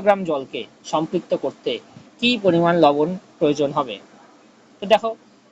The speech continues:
আমরা যেহেতু দ্রাব্যতা পঁচিশ, এর আগেও বলেছি দ্রাব্যতা পঁচিশ মানে একশো গ্রাম জলে লবণের দ্রাব্যতা কত? পঁচিশ গ্রাম। তাহলে এক গ্রামে হচ্ছে পঁচিশ বাই একশো, চারশো গ্রামে হচ্ছে কত গ্রাম? ক্যালকুলেশন করে বেরোচ্ছে একশো গ্রাম।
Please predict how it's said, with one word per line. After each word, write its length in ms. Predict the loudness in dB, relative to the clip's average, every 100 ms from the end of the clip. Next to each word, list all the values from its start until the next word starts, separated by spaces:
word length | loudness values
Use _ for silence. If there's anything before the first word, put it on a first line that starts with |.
| _ _ _ _ _ _ -6
আমরা 200 | 2 4 4
যেহেতু 240 | 2 2 2 4
দ্রাব্যতা 400 | 2 2 0 0
পঁচিশ, 280 | 0 -6 -8 -8 -12 -4
এর 80 | -2
আগেও 140 | 0 2
বলেছি 200 | 2 0 2
দ্রাব্যতা 340 | 2 2 0 0
পঁচিশ 220 | -4 -10 -6
মানে 140 | -6 -6 -12 -6 -2
একশো 200 | -2 -2 2
গ্রাম 140 | 2 2
জলে 120 | -4 -4
লবণের 240 | -4 -4 -4
দ্রাব্যতা 280 | -4 -4 -6
কত? 120 | -6 -6
পঁচিশ 240 | -6 -4 -4
গ্রাম। 160 | -2 -2 -6 -20 -20 _ _ _
তাহলে 160 | 0 2
এক 60 | 2
গ্রামে 180 | 0 -2 -2
হচ্ছে 160 | -4 -4
পঁচিশ 220 | -4 -6 -2
বাই 100 | 2 2
একশো, 240 | 0 -6 -10 -16 -20 -8
চারশো 240 | -6 -4 -2
গ্রামে 180 | -2 -2
হচ্ছে 160 | -6 -6 -6
কত 80 | -2
গ্রাম? 140 | 0 0
ক্যালকুলেশন 380 | -2 -4 -6 -6
করে 100 | -4 0
বেরোচ্ছে 280 | 0 0 -2 0 -2
একশো 220 | -2 -10
গ্রাম। 160 | -12 -16